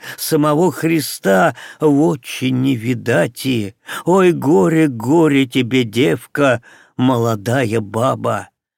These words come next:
Голос слепца звучал грозно, угрожающим было сухое, изрытое оспой лицо его.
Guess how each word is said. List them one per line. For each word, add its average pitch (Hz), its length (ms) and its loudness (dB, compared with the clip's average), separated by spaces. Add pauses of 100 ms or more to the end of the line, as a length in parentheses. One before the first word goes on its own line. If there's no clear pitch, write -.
(320)
Голос 151 400 -2
слепца 139 580 -2
звучал 127 600 -4
грозно, 117 880 -4 (260)
угрожающим 139 1200 0
было 139 500 2 (160)
сухое, 147 800 0
изрытое 135 800 -2
оспой 139 560 -2 (280)
лицо 127 520 -4
его. 98 420 -6